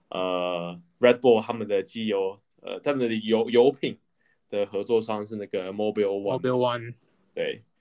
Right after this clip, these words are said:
Speaker 1: 那在台-，像比如说在台湾，虽然只有中油跟台塑或是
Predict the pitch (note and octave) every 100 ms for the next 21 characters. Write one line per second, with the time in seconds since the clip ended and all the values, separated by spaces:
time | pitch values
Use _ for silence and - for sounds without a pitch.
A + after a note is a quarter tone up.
0 | _ _ _ C#3 C3 C3 B2+ B2+ A#2+ A#2+
1 | A#2 A#2 A2+ A2+ G#3 - C#3 - G#3+ F3+
2 | C3 B2 D3+ D#3 F3 A#2+ A#2 B2 C#3 B2+
3 | A2 F#2+ A2 A2 G2 G2+ G#2 G#2+ F#2 -
4 | A#2 G2 F#2+ A2 G#2+ G#2+ G#2